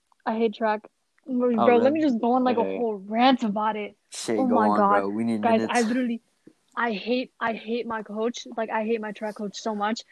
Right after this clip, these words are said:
Speaker 1: Okay, the reason why my track coach does not like me is because for the first semester, I had her for geometry, right? Pre-P
Speaker 2: Yeah.
Speaker 1: geometry. And when I tell you, bro, I hate that class. I'm pretty
Speaker 3: That's
Speaker 1: sure,
Speaker 3: why I
Speaker 1: like,
Speaker 3: took
Speaker 1: my
Speaker 3: it over
Speaker 1: lowest
Speaker 3: summer.
Speaker 1: grade is geometry, right?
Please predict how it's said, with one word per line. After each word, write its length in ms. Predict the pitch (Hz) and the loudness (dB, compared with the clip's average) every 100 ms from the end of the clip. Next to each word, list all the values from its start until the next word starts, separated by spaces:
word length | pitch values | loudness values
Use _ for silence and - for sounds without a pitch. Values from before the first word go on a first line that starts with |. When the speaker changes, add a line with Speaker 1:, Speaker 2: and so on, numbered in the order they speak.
| - - | -14 0
Speaker 1:
Okay, 180 | 247 233 | 4 6
the 140 | 214 | 6
reason 320 | 220 277 359 285 | 6 6 4 6
why 120 | 240 | 4
my 160 | 240 | 4
track 240 | 220 240 226 | 0 -2 0
coach 180 | 240 220 | -2 -4
does 160 | 208 | -8
not 180 | 208 226 | -8 -4
like 220 | 220 220 | -4 -4
me 180 | 285 277 | -4 -4
is 120 | 226 196 | -4 -6
because 360 | 220 233 208 208 | -4 -2 -4 -6
for 80 | 247 | -4
the 100 | 226 | -4
first 280 | - 226 - | -4 -6 -6
semester, 360 | 247 269 294 - | -10 -10 -8 -4
I 120 | 220 247 | 0 0
had 200 | 294 302 | -2 -4
her 120 | 285 | -6
for 200 | - 233 | -6 -4
geometry, 640 | 208 220 208 214 208 - 185 | -4 -2 -2 -2 -6 -8 -6
right? 220 | 190 226 226 | -2 -4 -2
Pre-P 300 | 254 254 226 | -6 -4 0
Speaker 2:
Yeah. 100 | 214 | 0
Speaker 1:
geometry. 340 | 196 190 196 - - - 220 | 0 -6 -16 -20 -20 -14 -6
And 160 | 214 | -2
when 160 | 220 262 | 2 4
I 160 | 294 | 4
tell 260 | 233 - 233 | 2 0 0
you, 180 | 214 208 | 0 -2
bro, 260 | 196 208 - - - - | -2 -4 -6 -18 -14 0
I 280 | 240 254 262 - | 4 4 0 -2
hate 220 | 277 269 - | 0 0 2
that 260 | 220 208 | 0 0
class. 380 | - 226 214 214 - | -6 -6 -6 -6 -12
I'm 120 | 240 | -10
pretty 220 | 269 277 | -6 -6
Speaker 3:
That's 100 | - | -4
Speaker 1:
sure, 100 | 247 | 0
Speaker 3:
why 80 | 107 | 2
I 20 | |
Speaker 1:
like, 80 | 104 | 2
Speaker 3:
took 80 | 113 | 0
Speaker 1:
my 60 | 107 | 2
Speaker 3:
it 40 | |
over 120 | 104 107 | 0 0
Speaker 1:
lowest 180 | 233 | -2
Speaker 3:
summer. 180 | 214 208 214 | -2 0 -2
Speaker 1:
grade 200 | 240 - 240 | -4 -8 -6
is 180 | 220 | -4
geometry, 600 | 190 220 214 214 196 208 190 | -2 -2 -2 -4 -8 -8 -2
right? 260 | 214 240 | 0 0